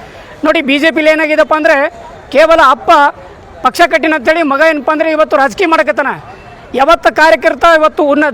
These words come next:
ದ-, ಕರ್ನಾಟಕದಲ್ಲಿ ಬಿ ಜೆ ಪಿಲಿ ಉನ್ನತ ಸ್ಥಾನಕ್ಕೆ ಬರ್ತಾನೆ, ಅವತ್ತ ಒಬ್ಬ ಬಿ ಜೆ ಪಿ ಬೆಳೆದ ಹಾಗೆ. ಇವತ್ತು ಯಾರೋ ಬಿ ಜೆ ಪಿ ಬೆಳೆಸ್ತಾರೆ, ಯಾರೋ ಬಂದು ಅಧಿಕಾರ ಮಾಡ್ತಾರೆ. ಅದನ್ನ ಈ ದೇಶದಲ್ಲಿ ಕರ್ನಾಟಕದಲ್ಲಿ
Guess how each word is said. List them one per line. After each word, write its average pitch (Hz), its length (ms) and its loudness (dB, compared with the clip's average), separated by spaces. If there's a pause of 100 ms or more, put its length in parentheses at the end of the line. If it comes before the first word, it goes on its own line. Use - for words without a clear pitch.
ದ-, 214 240 -2
ಕರ್ನಾಟಕದಲ್ಲಿ 302 540 0
ಬಿ 277 180 0
ಜೆ 320 120 0
ಪಿಲಿ 302 160 -2
ಉನ್ನತ 294 320 -2
ಸ್ಥಾನಕ್ಕೆ 302 320 -2
ಬರ್ತಾನೆ, 302 360 0
ಅವತ್ತ 330 220 0 (440)
ಒಬ್ಬ 294 140 0
ಬಿ 269 220 0
ಜೆ 320 120 0
ಪಿ 269 120 -4
ಬೆಳೆದ 285 220 0
ಹಾಗೆ. 294 260 2 (480)
ಇವತ್ತು 311 260 0
ಯಾರೋ 277 300 2
ಬಿ 302 140 -2
ಜೆ 302 120 -2
ಪಿ 285 100 -2
ಬೆಳೆಸ್ತಾರೆ, 311 400 0
ಯಾರೋ 294 200 4
ಬಂದು 302 180 0
ಅಧಿಕಾರ 320 360 0
ಮಾಡ್ತಾರೆ. 294 300 -2 (480)
ಅದನ್ನ 302 220 0 (160)
ಈ 285 100 -2
ದೇಶದಲ್ಲಿ 311 500 0
ಕರ್ನಾಟಕದಲ್ಲಿ 302 600 0